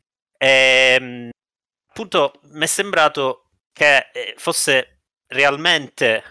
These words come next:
costruito su quell'aspetto, e quindi, eh, come dire, il film è, è, è pieno di queste, di queste cose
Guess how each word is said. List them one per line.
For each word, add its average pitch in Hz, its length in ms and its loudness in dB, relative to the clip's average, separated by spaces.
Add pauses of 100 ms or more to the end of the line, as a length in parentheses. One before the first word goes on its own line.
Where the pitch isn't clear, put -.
(140)
costruito - 540 -8
su 117 140 -14
quell'aspetto, 120 720 -6
e - 60 -12
quindi, 175 380 -4 (540)
eh, 131 420 0
come 156 200 -6
dire, 131 580 0
il 147 160 -8
film 196 500 -4 (220)
è, - 240 -6 (120)
è, - 260 -6
è - 160 -6
pieno 165 500 2
di 120 180 -12
queste, 127 840 -2
di 127 100 -20
queste - 300 -6
cose 131 720 0